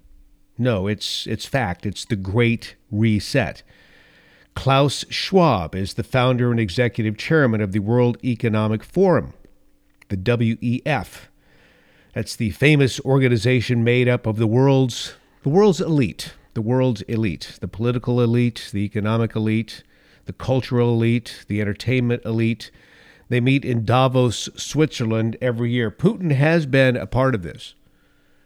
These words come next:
He spoke last year, in fact, and it was interesting. He had some things to say about this Great Reset, probably because if the Great Reset were to be completed,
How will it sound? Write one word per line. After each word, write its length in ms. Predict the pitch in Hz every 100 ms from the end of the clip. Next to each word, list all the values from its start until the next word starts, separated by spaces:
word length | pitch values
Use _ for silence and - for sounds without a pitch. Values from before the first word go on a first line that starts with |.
| _ _ _ _ _ _ _
He 320 | - 123 120
spoke 480 | 107 - 151 156 -
last 420 | 127 123 139 120
year, 220 | 135 190
in 80 | 135
fact, 420 | 90 85 71 -
and 280 | 113 104 107
it 120 | -
was 120 | 98 143
interesting. 540 | 185 120 98 110 117
He 180 | 98 98
had 160 | 117
some 320 | - 113 101 98
things 340 | - 135 107
to 80 | 101
say 300 | - 165 180
about 260 | 104 98
this 160 | 107 92
Great 320 | 101 113 117
Reset, 680 | 92 120 127 - 82 113 - _ -
probably 560 | - 226 294 202 160
because 640 | 131 131 - 131 131 123 - -
if 200 | 135 -
the 120 | 135
Great 420 | 104 104 147 156 131
Reset 640 | 120 160 - - 117 113
were 120 | 117
to 80 | 113
be 140 | 120
completed, 880 | 113 113 107 - 175 185 117 104 107